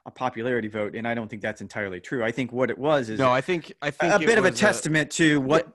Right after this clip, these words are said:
Speaker 1: players now value as what's important.
Speaker 2: Consistency.
Speaker 1: I think, yes, consistency, and I
Speaker 2: Consistent
Speaker 1: do
Speaker 2: excellence.
Speaker 1: think there is something to do with the FedEx Cup and winning the season-long race. And look, major championships are always going to stand above. I don't think anyone's going to say that they do not.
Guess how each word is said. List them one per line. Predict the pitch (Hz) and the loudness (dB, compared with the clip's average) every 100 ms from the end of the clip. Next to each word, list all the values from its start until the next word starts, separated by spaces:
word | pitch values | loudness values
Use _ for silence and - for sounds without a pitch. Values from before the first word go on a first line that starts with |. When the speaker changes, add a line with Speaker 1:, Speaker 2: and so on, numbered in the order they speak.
| - | -2
Speaker 1:
players | 165 151 139 | 2 4 2
now | 160 151 | 2 2
value | 120 143 147 135 127 120 | 2 2 2 2 -2 -2
as | 127 123 | -4 -4
what's | 127 123 | -4 0
important. | 175 110 | 0 0
Speaker 2:
Consistency. | 220 131 - 151 | -4 -4 -2 -2
Speaker 1:
I | |
think, | 151 143 - _ _ _ - | -2 -4 -10 _ _ _ -4
yes, | 110 - | -4 -2
consistency, | 151 135 180 165 170 156 | -6 -2 -4 -2 -2 0
and | 143 | 0
I | |
Speaker 2:
Consistent | 117 226 - | 0 -2 -4
Speaker 1:
do | |
Speaker 2:
excellence. | 127 - - | -10 -12 -20
Speaker 1:
think | _ _ _ _ 156 | _ _ _ _ -2
there | 147 | -2
is | - | -2
something | 190 180 147 | -4 -4 -6
to | |
do | 131 147 | -2 -2
with | 135 | -2
the | 110 | -4
FedEx | 131 123 113 | -2 -2 -2
Cup | 127 110 | -6 -8
and | 110 | -8
winning | 117 123 120 | -8 -6 -6
the | |
season-long | 104 120 107 104 101 95 | -8 -8 -8 -10 -12 -8
race. | 104 95 107 | -6 -6 -8
And | 131 | -6
look, | 147 - | -6 -6
major | 147 147 135 | -4 -4 -4
championships | - 131 113 117 110 | -6 -8 -8 -12 -10
are | 117 - | -8 -6
always | 127 127 | -4 -4
going | 110 117 | -6 -10
to | 107 | -10
stand | - 110 | -10 -10
above. | 98 98 90 95 | -8 -10 -10 -12
I | 113 | -14
don't | 107 | -14
think | 104 - | -16 -12
anyone's | 180 139 95 - _ _ _ _ - | -8 -8 -10 -14 _ _ _ _ -12
going | 117 | -10
to | 101 | -8
say | 120 113 | -6 -6
that | 104 | -6
they | 101 101 | -8 -10
do | 104 98 | -10 -8
not. | 139 104 | -6 -8